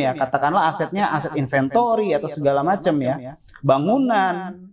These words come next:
atau transfer bisnis. Nah, transaksi-transaksi itu, itu sulit untuk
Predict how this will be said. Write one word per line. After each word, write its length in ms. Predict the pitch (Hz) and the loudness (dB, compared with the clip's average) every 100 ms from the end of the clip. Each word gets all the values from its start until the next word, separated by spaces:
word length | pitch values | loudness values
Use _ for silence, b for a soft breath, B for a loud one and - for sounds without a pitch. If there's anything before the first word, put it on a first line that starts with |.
| _ _ _ | _ _ _
atau 800 | 147 147 147 151 147 147 143 143 | 0 0 4 4 4 2 -2 -4
transfer 400 | 151 147 147 151 | -2 -2 0 -2
bisnis. 720 | 147 254 262 190 175 175 170 | 0 -2 -2 -2 -2 -4 -10
Nah, 480 | 139 127 117 127 113 - - - - - | -4 -2 -2 -4 -14 -20 -20 -20 -20 2
transaksi-transaksi 1040 | 208 214 247 240 240 214 214 220 202 240 | 4 4 0 0 0 0 2 0 0 -2
itu, 480 | 214 294 277 202 185 180 | -2 -4 0 -2 0 -4
itu 160 | 185 294 | -2 -2
sulit 560 | - 233 226 277 233 | 0 2 2 2 -2
untuk 640 | 294 202 196 233 262 262 | -2 -2 0 0 -2 -6